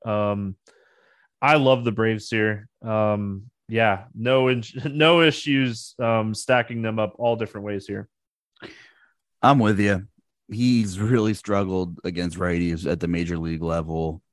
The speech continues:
Speaker 2: Um, I kinda hope Contreras is in the lineup too. He's been great this year. Um, really good lefty hitter as well. Um, Eddie Rosario, Rosario's playing baseball again. Good to see him back and healthy, and, and, you know, what he was dealing with some, some serious stuff there.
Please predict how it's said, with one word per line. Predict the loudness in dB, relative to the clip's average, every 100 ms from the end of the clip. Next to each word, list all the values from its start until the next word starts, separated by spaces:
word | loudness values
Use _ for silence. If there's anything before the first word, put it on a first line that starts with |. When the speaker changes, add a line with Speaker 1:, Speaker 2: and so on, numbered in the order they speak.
| _
Speaker 2:
Um, | -8 -4 -2 -2 -2 -2
I |
kinda | 2 4 6
hope | 4 4
Contreras | 0 0 0 0 0
is |
in | -2
the | 0
lineup | 0 0 -4 -4
too. | -2 -2 -2 -4
He's | -8
been | -6 -8
great | -6 -4
this | -2 -4 0
year. | 2 2 0 _ _ _ _ _ _
Um, | -10 -8 -6 -6 -6
really | -2 2 2 2
good | 0 -2
lefty | -2 -2 -2
hitter | -2 -2
as | -4
well. | -4 -2 -2 -4 -8 _ -20 -20 -20 -20 _ -8
Um, | -2 0 2
Eddie | 2
Rosario, | 4 4 6 6 6 0 -4
Rosario's | -2 2 4 4 2
playing | 0 0
baseball | 2 0 0 -4
again. | -2 -2 -2
Good | -4
to | -6
see | -6
him | -4 0
back | 0 0
and | -4
healthy, | -4 -4 -4 -6 -4
and, | -6 -6
and, | -6 -4 -4 -4
you | -4
know, | -4
what | -4 -6
he | -8 -8
was | -8
dealing | -6 -4 -4
with | -4 -6
some, | -10 -8 -8
some | -10 -14
serious | -8 -4 -6
stuff | -6 -6 -6
there. | -6 -4 -4 -6